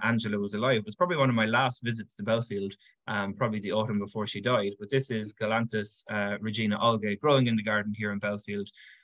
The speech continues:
Um, early flowering, so it flowers in October time into November. Um, very, very odd, I guess, 'cause you can see there's a bit of autumn colour in the background of that photograph there of the folly in the background, which is our main feature in the centre of the wall garden. Um,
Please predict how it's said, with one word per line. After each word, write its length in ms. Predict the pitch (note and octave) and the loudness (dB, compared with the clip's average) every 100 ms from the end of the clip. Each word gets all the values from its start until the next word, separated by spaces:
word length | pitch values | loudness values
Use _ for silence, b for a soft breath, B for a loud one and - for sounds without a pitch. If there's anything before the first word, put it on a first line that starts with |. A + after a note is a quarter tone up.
| _ A2 | _ 0
Um, 360 | G#2 G#2 G2+ - | 2 2 0 4
early 220 | D#3+ D3 | 6 6
flowering, 460 | C3+ B2 A2+ A2 A2+ | 6 4 4 4 2
so 140 | A2+ | -2
it 120 | A2+ - | -4 2
flowers 360 | B2 A#2+ A2+ | 4 4 2
in 140 | A#2 G#2+ | 0 0
October 500 | - A#2+ A2+ G2+ G2 | 0 0 0 -2 -6
time 440 | G#2+ G2+ G2 G2 G2+ | -4 -2 -2 -2 -2
into 240 | G#2 G#2+ | -2 0
November. 520 | G#2 G2+ G#2 G2+ G2 B B B _ | -2 0 -2 -2 -4 B B B _
Um, 440 | A2 G2+ G2+ G2+ G2+ | -4 -2 -2 -4 0
very, 280 | A2+ D3+ B2+ | 6 8 8
very 200 | B2 A2+ | 6 6
odd, 260 | A#2 B2+ A2+ | 6 6 4
I 80 | |
guess, 240 | G#2 G2+ - | 0 -4 -4
'cause 140 | A2 | -6
you 40 | G#2 | -4
can 100 | G#2+ | -2
see 120 | A#2 | 0
there's 160 | A2 | 0
a 20 | A2 | 0
bit 120 | A2+ | 4
of 60 | |
autumn 280 | A2+ A2+ G#2+ | 4 4 2
colour 240 | C3 A#2+ G#2 | 2 2 0
in 40 | |
the 60 | G#2+ | -4
background 460 | G2+ - G#2 G#2 | -6 -4 -4 -6
of 80 | G#2+ | -6
that 180 | G#2 - | -8 -4
photograph 500 | A2 G2+ G#2 G2+ - | -4 -4 -4 -6 -4
there 200 | G#2+ G2+ | -6 -4
of 160 | G2 | -8
the 60 | - | -10
folly 340 | - G#2 G#2 | -6 -4 -4
in 80 | G2+ | -6
the 80 | G2+ | -6
background, 400 | G#2 - G2+ G2+ - | -8 -8 -10 -10 -12
which 100 | - | -12
is 100 | G2+ | -10
our 220 | G2+ G2+ b _ | -8 -10 b _
main 260 | A#2 A2+ G#2+ | 2 4 2
feature 340 | A2+ G#2+ - | 0 -4 -4
in 60 | G2 | -8
the 80 | G2+ | -2
centre 320 | A2 G#2 G#2 | -2 0 -4
of 100 | G2 | -6
the 80 | G#2 | -4
wall 200 | G#2 G#2 | -4 -2
garden. 420 | G#2+ G#2+ G#2+ G#2 B B B - | -4 -2 -2 -4 B B B -4
Um, 300 | A2 A2 | 0 0